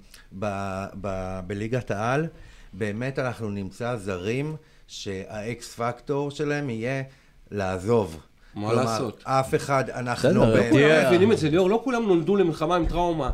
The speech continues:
Speaker 3: בדיוק.
Speaker 2: לכו-, למדינה שכל
Speaker 1: אה,
Speaker 2: ה-,
Speaker 1: אני מבין
Speaker 2: שכל
Speaker 1: אותם.
Speaker 2: החיים
Speaker 1: מה
Speaker 2: שלהם,
Speaker 1: זאת אומרת?
Speaker 2: כל החיים
Speaker 1: אני
Speaker 2: צריכים ללמוד בהישרדות.
Speaker 1: אני, אם הייתי, אם הייתי, שנייה, אם הייתי זר שמשחק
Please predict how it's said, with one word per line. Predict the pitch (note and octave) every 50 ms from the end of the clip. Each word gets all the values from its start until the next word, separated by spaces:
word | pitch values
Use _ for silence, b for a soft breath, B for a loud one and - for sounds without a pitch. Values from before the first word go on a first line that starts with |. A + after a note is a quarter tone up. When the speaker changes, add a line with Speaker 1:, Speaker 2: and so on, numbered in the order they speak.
| - - -
Speaker 3:
בדיוק. | F#2+ G2+ G#2 G#2 B2 C3 C#3 -
Speaker 2:
לכו-, | C3+ D3 - E3+ F3
למדינה | E3+ F3 E3+ E3+ E3+ D#3 D#3+ E3 D#3 D#3
שכל | - - - - -
Speaker 1:
אה, | F3
Speaker 2:
ה-, | E3+
Speaker 1:
אני | E3 E3 E3 D#3+
מבין | D#3+ D3+ B2+ A2+ G#2+ D#3 G#3 B3+
Speaker 2:
שכל | D4+ D4+ - -
Speaker 1:
אותם. | B3 A3+
Speaker 2:
החיים | - G3+ F#3+ G3+
Speaker 1:
מה | G#3
Speaker 2:
שלהם, | G3+ - G3 F#3
Speaker 1:
זאת | E3+ -
אומרת? | - - A#3+ B3 B3 G#3+ F3
Speaker 2:
כל | F#3+ G#3+
החיים | G#3+ G#3+ G#3 F#3+
Speaker 1:
אני | F#3 E3+
Speaker 2:
צריכים | - - E3+ E3
ללמוד | F3 E3 E3+ F3+ F3
בהישרדות. | E3 D#3+ D#3+ - B2+ B2+ B2+ A#2+ - -
Speaker 1:
אני, | B2+ C#3 D#3+ G3 A#3+ B3
אם | A#3 A3
הייתי, | F#3+ F3+ F#3 G3+ G3+ G3+ F#3+ D#3 - -
אם | F3 G3 G3+
הייתי, | F#3 F3 E3+ E3 - C#3+ B2
שנייה, | - - C3+ D#3 C#3+ G#2+ E2 - - _ - -
אם | F#3+ A3 A3
הייתי | A3 G#3+ G#3 G#3+ G#3+ E3
זר | D3 B2+ D#3 D#3 D3+ C#3 A#2+
שמשחק | - D#3+ C#3+ C#3 C3+ D3+ D3+ D#3